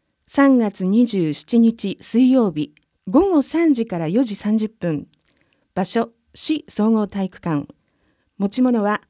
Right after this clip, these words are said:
八百円。保険料です。なお、三月二十七日以降も、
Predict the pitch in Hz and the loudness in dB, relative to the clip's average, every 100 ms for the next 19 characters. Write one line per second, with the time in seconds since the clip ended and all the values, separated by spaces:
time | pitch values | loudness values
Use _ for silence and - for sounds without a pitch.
0 | _ - - _ 320 320 285 185 - _ | _ -10 -10 _ -6 0 0 0 -4 _
1 | _ _ _ _ - 185 320 294 180 139 | _ _ _ _ -8 0 4 4 2 -4
2 | 151 - _ _ _ _ _ _ _ _ | -12 -16 _ _ _ _ _ _ _ _
3 | _ _ _ _ _ - 247 220 - _ | _ _ _ _ _ -2 0 0 -6 _
4 | - 403 381 302 277 285 302 240 185 165 | -6 -4 -4 0 2 4 2 0 -2 -4
5 | - 294 302 269 285 - 277 214 170 | 2 2 2 -2 -4 0 0 2 -2